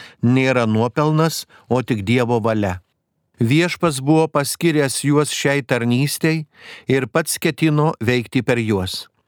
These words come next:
Jėzus pasirenka savo artimuosius bendradarbius ir pavadina juos apaštalais. Kiekvienas iš Jėzaus pasirinktų apaštalų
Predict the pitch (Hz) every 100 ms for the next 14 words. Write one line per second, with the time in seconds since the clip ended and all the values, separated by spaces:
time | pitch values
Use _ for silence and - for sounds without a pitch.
0 | _ _ _ _ _ 117 151 156 147 -
1 | - 143 - 143 135 123 127 - 135 127
2 | 123 117 127 127 123 127 107 113 110 107
3 | 101 110 131 143 151 - - - - 131
4 | 120 131 123 123 127 117 110 117 - -
5 | 117 127 110 - - 90 90 - - _
6 | _ _ _ _ _ _ - 156 - 170
7 | 170 156 143 143 - 147 127 131 120 -
8 | 131 120 131 131 123 127 110 123 127 143
9 | - 147 147